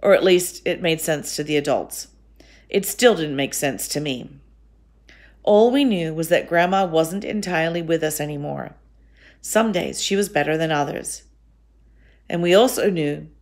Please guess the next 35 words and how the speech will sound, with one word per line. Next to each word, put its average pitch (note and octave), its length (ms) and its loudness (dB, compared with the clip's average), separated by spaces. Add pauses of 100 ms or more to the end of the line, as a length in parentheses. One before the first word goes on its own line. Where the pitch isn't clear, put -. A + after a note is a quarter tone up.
(100)
not D#3+ 360 0 (120)
to G#3 100 -6
go G#3 180 0
into D3+ 280 -4
the F3 120 -2
woods. - 540 -2 (920)
As A#3 180 2
soon C#4 160 4
as D4+ 160 2
Anna G#3 240 2
and F#3+ 120 2
I F3+ 140 4
were E3+ 120 2
a E3+ 60 0
safe F3+ 340 -2
distance F#3+ 380 -8
away, E3 460 -2 (320)
heading F#3 300 0
to G3 120 -4
the G3+ 100 2
car, C#3+ 440 -2 (460)
while D#3 200 0
Mom D#3 300 0
led D3 220 0
Grandma C#3+ 260 2
inside, D3 640 0 (720)
Anna F#3+ 200 6
asked, F#3+ 560 2 (840)
"Do A3+ 100 -6
you A#3 80 -2
think F4 180 0
she's F#4+ 240 2
okay?" G#3+ 580 2 (960)
I D#3+ 100 -6
shrugged. D3 520 2